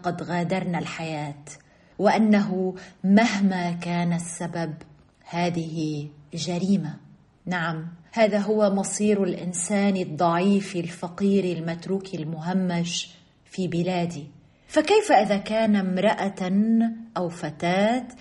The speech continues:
في دولة تحكمها سلطة ذكورية ديكتاتورية ويستبد به نظام اجتماعي أبوي غاشم؟ هل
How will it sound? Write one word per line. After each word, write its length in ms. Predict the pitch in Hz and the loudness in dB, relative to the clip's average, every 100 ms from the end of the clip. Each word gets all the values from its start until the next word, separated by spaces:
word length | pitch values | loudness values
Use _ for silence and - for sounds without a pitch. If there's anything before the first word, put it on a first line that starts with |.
| - | -12
في 260 | - 302 | 2 4
دولة 680 | 233 311 285 208 - 196 202 220 214 - - | 6 6 6 2 0 0 0 0 -2 -6 -8
تحكمها 720 | - - 277 254 190 180 180 | -8 -6 -2 0 0 -2 -4
سلطة 720 | - - 254 196 - 160 156 | -4 -2 -2 -2 -4 -4 -4
ذكورية 800 | 165 - 175 175 202 175 185 190 196 - - | -6 -4 -2 2 2 2 -2 -2 -6 -14 -2
ديكتاتورية 1300 | 175 - - 202 180 180 170 170 190 156 175 170 175 - _ _ | 0 0 0 -2 -2 -2 -2 0 0 0 0 0 -2 -14 _ _
ويستبد 1120 | 196 202 202 - - 185 254 196 165 165 160 - - _ | 2 4 2 0 -6 2 2 2 -2 -4 -6 -10 -20 _
به 580 | 165 185 214 185 175 175 175 - | 0 2 2 0 -2 -2 -6 -8
نظام 800 | 185 196 202 202 202 190 190 208 214 - - 196 | -2 2 6 6 6 4 4 2 0 -8 -10 -6
اجتماعي 1000 | - - 185 175 175 165 190 175 175 170 | -6 -2 -2 0 0 0 0 0 -2 -4
أبوي 500 | 165 156 147 156 139 | -6 -6 -4 -6 -4
غاشم؟ 560 | 156 156 180 175 - 135 139 - _ _ _ | -6 -6 -6 -4 -6 -8 -16 -20 _ _ _
هل 200 | - | 2